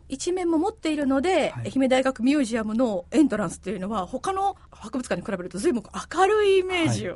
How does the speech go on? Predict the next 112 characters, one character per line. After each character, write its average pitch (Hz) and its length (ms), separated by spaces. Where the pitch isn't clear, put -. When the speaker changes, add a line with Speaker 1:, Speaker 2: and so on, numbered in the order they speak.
Speaker 2:
は - 160
い。 - 20
は - 0
い。 - 80
Speaker 1:
し - 120
て 240 120
い 247 80
る 254 80
と 180 140
い 180 100
う 175 60
こ 185 100
と 196 100
な 196 140
ん 208 60
で - 60
す - 100
け 151 40
ど。 135 60
Speaker 2:
は - 40
い。 - 140
博 160 300
物 226 160
館 220 120
の 165 80
イ 151 100
メ 147 80
ー 131 60
ジ 113 100
っ - 20
て - 140
い 104 40
う - 60
と、 104 180
あ 123 40
の、 123 60
自 120 220
然 196 200
光 104 180
と 95 80
言 107 80
わ 107 80
れ 107 80
て 110 100
る 98 80
も 139 120
の 117 300
を 127 100
入 113 140
れ 120 80
る 110 120
と、 123 240
Speaker 1:
は 101 80
い。 - 20
Speaker 2:
光 180 320
劣 180 180
化 104 100
っ 101 40
て - 140
い - 20
う - 20
の 101 60
が、 107 80
劣 139 140
化 170 100
が 175 100
起 175 60
こ 165 140
る 120 80
ん 101 60
で 98 80
す - 120
ね。 107 120
Speaker 1:
は - 200
い。 - 60
Speaker 2:
そ 180 240
れ 190 60
は 180 80
よ 180 120
ろ 208 80
し - 120
く 131 80
な 156 100
い 151 60
っ 127 40
て - 120
い - 20
う - 20
こ - 120
と 107 120
で、 123 240
Speaker 1:
え 320 260
え。 - 20
Speaker 2:
も 277 60
う - 40
自 - 240
然 180 140
光 175 200
を 170 80
シ - 140
ャ 185 40
ッ - 120
ト 208 80
ア 202 80
ウ 139 80
ト 107 100
す - 180
る 98 340
考 117 260
え 110 60
方 104 200
が 95 180